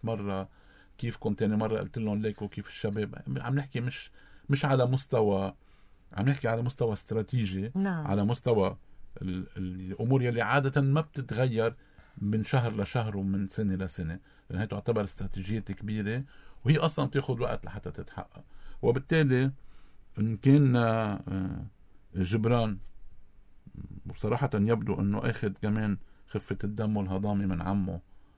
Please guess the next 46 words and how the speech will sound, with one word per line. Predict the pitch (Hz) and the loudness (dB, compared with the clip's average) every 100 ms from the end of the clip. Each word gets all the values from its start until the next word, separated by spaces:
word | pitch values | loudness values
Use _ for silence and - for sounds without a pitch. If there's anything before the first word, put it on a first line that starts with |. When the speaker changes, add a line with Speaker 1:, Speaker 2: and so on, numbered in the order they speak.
| _ - | _ -10
Speaker 1:
باللي | 92 92 92 | -6 -4 -4
حضرتك | 107 104 - - | -4 -6 -10 -10
قلتيه | 98 - 110 | -12 -8 -8
بالأول. | 101 98 101 101 104 113 196 | -6 -6 -4 -4 -4 -4 -2
Speaker 2:
أنا | 226 | -2
قريت | 208 254 208 | -2 -4 -6
التغريدة، | 202 - 208 285 277 156 | -6 -6 -4 -2 -2 -2
يعني، | 139 123 143 | -4 0 2
Speaker 1:
إيه، | |
ما | 160 202 | 4 6
هي | |
Speaker 2:
أكتر | 214 | 6
Speaker 1:
مع-، | 151 - 147 | 4 4 4
أنا | 147 147 | 4 4
عم | 160 | 4
أقول، | 147 | 4
Speaker 2:
نعم. | 135 | 4
Speaker 1:
أنا | 127 | 2
عم | 127 | 2
أقول | 139 131 | 2 2
شو | 190 | 2
Speaker 2:
مم. | 160 | 2
Speaker 1:
مثل | 139 147 | 2 2
العادة، | 139 135 | 4 2
إحنا | 110 113 | 2 0
بنقول | 113 127 123 | 0 0 2
وقائع، | 117 139 143 104 98 | 2 4 4 4 4
ما | 113 117 120 | 4 4 2
Speaker 2:
مع | 180 | 2
إنه | 185 240 | 4 4
مرات | 202 196 110 | 4 6 10
Speaker 1:
يا | 120 | 12
Speaker 2:
ما | |
Speaker 1:
ريت | 175 | 10
Speaker 2:
ت- | - | 8
Speaker 1:
فينا | 185 143 | 6 8
نقول | 147 139 | 8 8
اللي | 135 | 8
نحن | 147 131 113 | 8 6 4
بنشعر | 120 113 131 110 113 | 2 2 2 2 0
فيه | - 127 - | 0 -4 0
أو | 104 | 0
اللي | 110 | 2
نحن | 120 120 | 2 0
بحبالنا | 98 117 120 117 | 2 2 2 0
نقوله. | 120 135 117 113 | 2 4 4 2